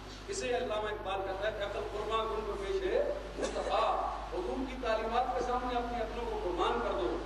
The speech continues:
محبت سب سے اونچی بات ہے۔ دین حق عشق نبی کا نام ہے اور اتباع مصطفیٰ اسلام ہے۔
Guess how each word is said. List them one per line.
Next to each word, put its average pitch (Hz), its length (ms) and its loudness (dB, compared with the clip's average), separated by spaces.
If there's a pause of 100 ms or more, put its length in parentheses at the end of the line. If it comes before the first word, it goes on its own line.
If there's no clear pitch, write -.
(320)
محبت 320 500 2 (340)
سب 285 260 0
سے - 60 -2
اونچی 247 300 -2
بات 175 140 2
ہے۔ - 380 -4 (540)
دین 254 360 2
حق - 240 2
عشق 247 220 0
نبی 254 520 4
کا 262 100 4
نام 240 400 4
ہے 175 220 2 (360)
اور 185 120 2
اتباع 233 800 2
مصطفیٰ 262 540 2
اسلام 214 520 0
ہے۔ - 100 -2